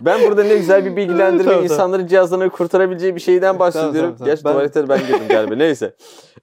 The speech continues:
Speaker 1: Ee, arkadaşlar cihazınız diyelim düştü bunun içerisine. Pirinci içerisine yatırmak çok genel geçer. Hepimizin bildiği bir
Speaker 2: Herkesin
Speaker 1: taktiktir, değil mi?
Speaker 2: direkt at içine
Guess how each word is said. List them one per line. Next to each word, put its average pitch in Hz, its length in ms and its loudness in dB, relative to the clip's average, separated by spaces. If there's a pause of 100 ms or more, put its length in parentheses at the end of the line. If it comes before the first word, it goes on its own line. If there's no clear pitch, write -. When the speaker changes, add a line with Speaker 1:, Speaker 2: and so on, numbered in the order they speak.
Speaker 1:
Ee, 147 400 4 (160)
arkadaşlar 143 640 -2
cihazınız 156 420 -2
diyelim 156 300 -2
düştü 135 220 -10
bunun 113 100 -8
içerisine. 95 500 -14 (280)
Pirinci 165 320 -6
içerisine 147 400 -6
yatırmak 143 400 -8
çok 143 220 -6
genel 139 220 0
geçer. 131 340 -4
Hepimizin 139 500 -6
bildiği 127 240 -8
bir 160 40 -4
Speaker 2:
Herkesin 175 120 -2 (220)
Speaker 1:
taktiktir, 165 100 -10
değil 139 160 -6
mi? 160 60 -8
Speaker 2:
direkt 143 320 -4
at 151 220 -4
içine 143 300 -10